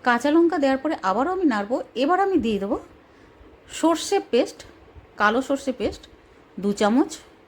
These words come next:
দিয়ে আবারও নাড়বো আমি। এবার দিয়ে দেবো যে বাটিটার মধ্যে দই ছিল না, ওটাকে ধুয়ে আমি এক বাটি মতন জল দিয়ে দিয়েছি, ছোটো বাটি ওটা, ছোটো বাটির এক বাটি জল দিয়েছি। দিয়ে এবার যখন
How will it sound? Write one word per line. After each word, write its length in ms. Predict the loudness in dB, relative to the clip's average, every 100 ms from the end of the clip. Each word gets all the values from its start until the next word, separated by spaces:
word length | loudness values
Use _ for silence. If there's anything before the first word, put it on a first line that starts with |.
| -16 -10
দিয়ে 180 | -2 0 0 2 2
আবারও 240 | 2 2 2
নাড়বো 220 | 0 -4 -4
আমি। 120 | -4 -6 -16 -20 _ -20 -18 -18 -20 -20 -20 -20 -20 -20 -20 -14 -12 -12 -4 0
এবার 240 | 2 2 -2 -8 -6
দিয়ে 140 | -4 -2
দেবো 180 | -2 -2 -4 -12 -20 -20 -14
যে 140 | -2 2 2
বাটিটার 360 | 0 0 2 2
মধ্যে 180 | 2 0 0
দই 140 | 0 -2
ছিল 120 | -4 -6 -6
না, 60 | -10 -14 -20 -20 -4 -2
ওটাকে 340 | 0 0 0 -2
ধুয়ে 200 | 0 2 4
আমি 120 | 2 0 -4 -20 _ _ -8
এক 180 | -6 -6 -2
বাটি 180 | -2 2
মতন 160 | 2 4 2
জল 120 | 2 -2
দিয়ে 120 | -6 -8
দিয়েছি, 260 | -8 -6 -8 -10 -20 -20 -20 -20 -20 -20 -20 -4
ছোটো 180 | -2 0
বাটি 180 | 0 0 -4
ওটা, 140 | -4 -6
ছোটো 160 | -6 -6
বাটির 220 | -4 -4 -4
এক 60 | -4
বাটি 160 | -6 -6 -4
জল 100 | -4
দিয়েছি। 220 | -6 -10 -12 -14 -20 -20 -18 0
দিয়ে 140 | 2 4
এবার 140 | 4 0 -2 _ -20 -10 -4
যখন 240 | 0 2